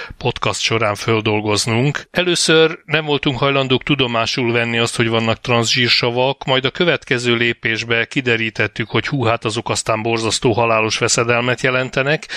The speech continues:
és akkor azonnal üldözni ke-, kezdtük tokkal vonóval a transzsírsavakat,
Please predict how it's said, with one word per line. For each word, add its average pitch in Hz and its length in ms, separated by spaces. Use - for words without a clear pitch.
és - 200
akkor 117 320
azonnal 123 440
üldözni 123 420
ke-, - 260
kezdtük - 380
tokkal 139 400
vonóval 147 480
a 143 60
transzsírsavakat, 139 1300